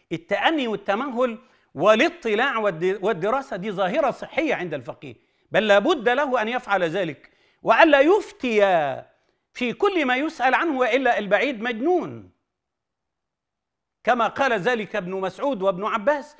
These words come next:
رضي الله تعالى عنهما، إن الإنسان يفتي في كل ما، ما يوجه إليه،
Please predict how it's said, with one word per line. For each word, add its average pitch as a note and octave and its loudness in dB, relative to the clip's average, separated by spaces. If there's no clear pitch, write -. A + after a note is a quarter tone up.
رضي A3 0
الله G#3 -2
تعالى G3+ 2
عنهما، E3+ -4
إن F3 -6
الإنسان G#3 -4
يفتي B3 -6
في G3+ -10
كل A#3 -4
ما، G#3 -2
ما G3+ -2
يوجه G3 -2
إليه، A3+ -4